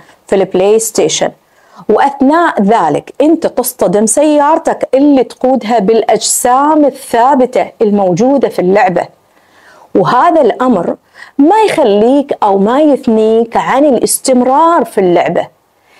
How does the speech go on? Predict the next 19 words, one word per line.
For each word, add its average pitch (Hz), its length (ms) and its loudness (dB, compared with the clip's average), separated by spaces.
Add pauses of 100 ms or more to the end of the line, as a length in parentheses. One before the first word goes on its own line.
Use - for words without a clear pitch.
(220)
لأنك 247 640 0
تدرك 208 420 -2
تمامًا 311 640 0 (240)
أنه 214 280 2
الأمر 220 500 0
غير 226 500 2
حقيقي، 247 640 -4 (1080)
ولأنك 226 840 0 (180)
في - 160 -2
الواقع 285 800 0
لست 220 560 -2
داخل 208 560 0
هذه 233 400 0
السيارة، - 640 -2 (460)
أي 208 260 0
أنك 240 640 0
لا 233 380 2
تلبس 285 540 0
السيارة. 185 720 -2